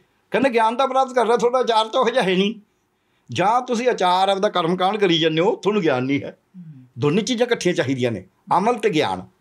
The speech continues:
Speaker 1: ਕਿੱਡੀ ਵੱਡੀ ਗੱਲ ਹੈ ਇਹ, ਇਹ ਪੂਰੀ ਵਿਗਿਆਨ ਹੈ, ਅਮਲ ਤੇ ਗਿਆਨ। ਫਿਰ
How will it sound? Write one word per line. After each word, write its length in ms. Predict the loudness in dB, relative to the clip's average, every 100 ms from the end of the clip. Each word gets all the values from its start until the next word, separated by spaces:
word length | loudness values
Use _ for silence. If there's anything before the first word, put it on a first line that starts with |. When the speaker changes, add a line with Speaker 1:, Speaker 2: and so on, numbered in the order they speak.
| _
Speaker 1:
ਕਿੱਡੀ 220 | -4 0
ਵੱਡੀ 240 | 0 2 0
ਗੱਲ 180 | 0 0
ਹੈ 40 |
ਇਹ, 120 | -2 -6 _ _
ਇਹ 80 | -2
ਪੂਰੀ 240 | 0 2
ਵਿਗਿਆਨ 380 | 2 2 0 0
ਹੈ, 240 | -2 -4 -12 _ -4
ਅਮਲ 160 | -2 -2
ਤੇ 120 | -2
ਗਿਆਨ। 280 | -2 -2 -4 -12 _ _ -20 -6
ਫਿਰ 360 | 0 0 -2